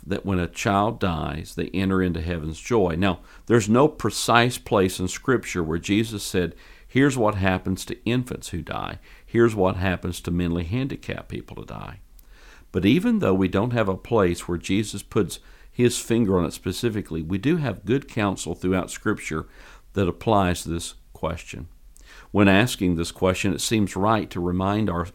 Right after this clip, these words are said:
all of ourselves that God is infinitely merciful, he's infinitely righteous, and he's infinitely good.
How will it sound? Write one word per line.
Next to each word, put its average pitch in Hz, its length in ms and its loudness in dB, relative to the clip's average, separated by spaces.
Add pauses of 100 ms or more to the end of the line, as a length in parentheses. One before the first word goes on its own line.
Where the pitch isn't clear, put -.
all 117 220 2
of 98 100 -2
ourselves 82 540 -6 (380)
that 82 180 -2
God 98 300 4
is 87 120 2
infinitely 98 440 0
merciful, 104 760 -2 (320)
he's 78 280 -6
infinitely 82 440 -2
righteous, 90 760 -6 (360)
and 78 140 -6
he's 76 160 -4
infinitely 85 420 -6
good. 78 500 -8